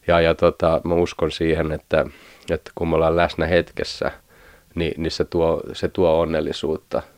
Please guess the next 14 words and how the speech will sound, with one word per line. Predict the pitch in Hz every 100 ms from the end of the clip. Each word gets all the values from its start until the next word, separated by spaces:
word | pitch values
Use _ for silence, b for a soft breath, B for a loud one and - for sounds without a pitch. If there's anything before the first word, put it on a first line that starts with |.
| _
Ja | 82
sitten | 87 - 80
taas | 82 82 - -
läsnäolo | 90 82 - 80 82 80
on | 80
helpompaa | 92 82 73 - 76 76
luonnossa. | 76 76 73 - - 71 B B B B B
Et | 82
silloin | - 80 76
meillä, | 80 80
niinku, | 76 87
luonnostaan | 90 80 73 - 67 65
niin, | - 71 - -
ja | 87